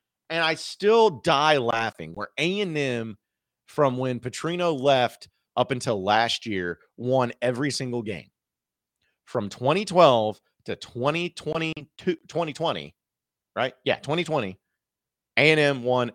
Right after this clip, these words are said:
every single game. Okay? You're talking about essentially nine games, ten games.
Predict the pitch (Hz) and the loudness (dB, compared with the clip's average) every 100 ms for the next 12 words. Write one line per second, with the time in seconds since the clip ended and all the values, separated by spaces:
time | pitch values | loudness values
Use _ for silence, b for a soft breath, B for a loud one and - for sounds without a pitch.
0 | - 117 117 - 107 101 78 - _ _ | -2 -2 -2 -4 -6 -8 -10 -14 _ _
1 | _ _ _ _ _ _ 131 147 139 _ | _ _ _ _ _ _ 2 2 0 _
2 | _ _ _ _ - 190 220 180 160 139 | _ _ _ _ -4 2 2 6 4 4
3 | - - - 185 165 151 135 113 - _ | -2 -16 -6 -6 -2 0 0 0 -6 _
4 | _ _ _ _ _ _ _ - 139 139 | _ _ _ _ _ _ _ -2 2 2
5 | 123 107 - - - 147 104 69 - _ | 0 -6 -8 -12 -6 -6 -6 -12 -18 _